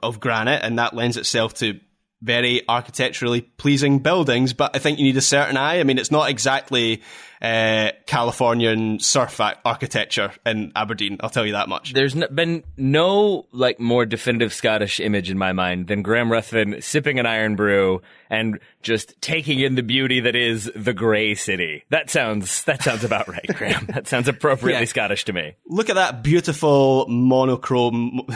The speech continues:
Speaker 1: uh, <laughs> view. <laughs>
Speaker 2: So, but if we're answering the question, basically it sounds like it is, uh, for personal reasons, wanted to leave, did not end up getting to move,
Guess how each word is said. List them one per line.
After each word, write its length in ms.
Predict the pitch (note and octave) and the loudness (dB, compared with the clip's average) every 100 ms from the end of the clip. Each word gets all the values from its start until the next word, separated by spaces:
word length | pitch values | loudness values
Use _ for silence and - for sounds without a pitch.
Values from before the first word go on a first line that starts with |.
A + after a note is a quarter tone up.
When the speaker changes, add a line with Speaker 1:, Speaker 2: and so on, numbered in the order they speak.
| A2 | -2
Speaker 1:
uh, 300 | B2+ A2+ A2+ - F#3 C#3 | 0 0 -2 -4 -8 -6
<laughs> 260 | - G#2+ - A2 | -10 -10 -12 -6
view. 320 | C3 C3 A2+ A2 | 0 2 0 -2
<laughs> 40 | - D3 D3+ - F3+ D3 | -6 -6 -6 -6 -6 -6
Speaker 2:
So, 160 | - G#3 | 0 0
but 280 | F3 G3 F#3+ | 2 -2 0
if 180 | E3 E3 | 0 2
we're 120 | E3 | 0
answering 460 | D3+ F3 F3+ F3+ D3+ | 0 -4 -2 -2 0
the 60 | |
question, 720 | C#3+ C#3 B2+ B2+ A#2 G#2 G2+ _ _ _ F#2+ G#2 | 0 0 0 0 0 0 -4 _ _ _ -16 -2
basically 460 | C#3 D3 D3+ C#3 A#2+ | 0 0 0 0 0
it 80 | |
sounds 280 | A#2+ A#2+ A2+ | 0 -2 0
like 220 | A2 G2+ - | 0 0 0
it 160 | A2 | 0
is, 360 | G#2+ G#2 G2+ F2+ - | 2 0 -2 -6 -2
uh, 420 | G2+ F#2+ F#2 F2+ _ _ _ - | 0 2 0 -2 _ _ _ -10
for 100 | A2 | -4
personal 420 | D3 D3+ E3 D#3 | -2 0 0 2
reasons, 520 | C#3 C3 C3+ B2 A2+ - | 2 2 2 0 -2 -2
wanted 380 | A2 B2 A#2+ | 2 2 0
to 80 | A#2+ | -2
leave, 540 | A2 A2 G#2+ G#2+ G2 - | -2 0 2 0 -2 -8
did 240 | F#2 A2+ | -4 -2
not 200 | A#2+ B2+ | 0 0
end 100 | B2 | 0
up 80 | A#2+ | -2
getting 220 | A2 A2+ | -2 -2
to 80 | G#2+ | 0
move, 420 | G#2 G#2 G2+ F#2 | 0 0 0 -2